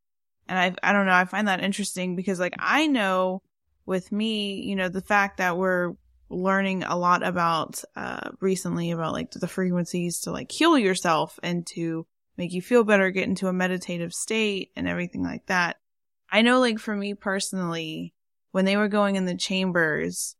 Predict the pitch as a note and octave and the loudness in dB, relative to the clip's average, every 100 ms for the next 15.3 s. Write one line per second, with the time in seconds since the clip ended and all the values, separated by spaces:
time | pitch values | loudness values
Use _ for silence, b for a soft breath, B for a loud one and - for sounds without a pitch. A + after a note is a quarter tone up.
0 | - B2+ G#3+ D#4+ D4 - A#3 - C#4 - | -6 -2 4 6 6 4 2 4 2 2
1 | _ - E3 _ _ - E3+ - F#3 F#3+ | _ -2 -2 _ _ -8 -8 -6 -8 -4
2 | G#3+ - A3 A#3 D#4+ D#4+ D4+ C#4 C4+ B3+ | -4 2 4 4 4 4 2 0 0 2
3 | A#3+ G3+ G3+ G3+ G3 - F#3 F#3 G3 G3+ | 0 -4 -4 -2 -4 -4 -8 -6 -6 -6
4 | E3 F3+ F#3 A3 B3 _ _ _ _ - | -6 -6 -6 -4 -6 _ _ _ _ -2
5 | F#3+ - G3+ A3 A#3+ - G#3 E3+ F3 - | -2 2 2 4 4 2 0 0 -2 -4
6 | G#3 G#3 - F3 E3+ F3 - F#3+ G3 G3 | -2 -2 -2 -2 0 0 -2 0 2 2
7 | G3+ G3 F#3+ - F#3 F#3+ - - A#3+ - | 2 2 0 -4 -6 -6 -6 -2 -2 -2
8 | A3 G#3 G3+ G3 F3+ F3+ F#3 F3+ F3+ F3+ | -2 0 0 -2 -2 -2 0 -2 -2 -2
9 | - E3+ - _ _ _ _ _ _ _ | -2 -6 -6 _ _ _ _ _ _ _
10 | _ _ _ _ _ _ - G3+ G3 G3+ | _ _ _ _ _ _ 0 2 4 2
11 | G3 A3 B3+ C4+ B3+ A#3 A3 G#3+ G3 F#3 | 4 4 6 4 6 2 0 -2 -2 0
12 | F3+ F3+ F3+ F#3+ - G3+ G#3+ B3+ C#4+ A3 | -2 -2 -6 -8 -4 0 2 2 2 -2
13 | - - - G3 F#3 E3 D3 F3+ - F#3+ | -4 -6 -4 -2 -2 -2 -2 -6 -6 -2
14 | F#3 F3 F#3+ F#3+ G#3+ - - A#3+ - - | -2 0 0 0 -2 -8 -4 -4 -4 -4
15 | G3+ F#3+ - | -2 -2 -4